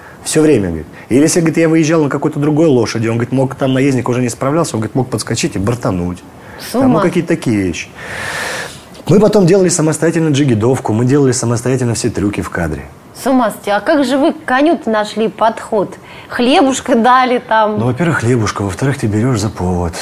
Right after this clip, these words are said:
Speaker 1: ты идешь гуляешь, разговариваешь. Идти нужно не в ногу, потому что если лошадь тебе наступит на правую ногу, левой, в тот момент, когда ты вот, она вот, он идет левой ногой,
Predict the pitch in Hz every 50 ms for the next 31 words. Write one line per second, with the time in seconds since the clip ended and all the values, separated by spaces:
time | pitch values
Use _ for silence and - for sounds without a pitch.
0 | - - 98 104 104 101 110 120 110 101 104 110 90 85 82 80 80 80 80 80
1 | - - - 87 110 110 101 110 110 92 87 85 82 78 85 80 78 76 73 -
2 | - 87 - - 135 127 120 117 104 110 110 110 110 90 85 85 87 92 87 90
3 | 87 - 87 - 90 92 90 - 95 90 - - 92 101 98 - 90 87 - 87
4 | 87 95 90 92 90 - - 92 90 90 - - 90 90 90 90 95 90 90 87
5 | 87 87 87 95 113 127 131 107 90 80 76 76 82 92 92 85 80 80 71 69
6 | - - - - 95 85 - 95 90 87 82 76 92 82 82 80 - 82 80 -
7 | 87 87 85 87 87 90 110 127 117 104 113 147 170 165 - 101 101 90 85 82
8 | 82 82 76 85 76 73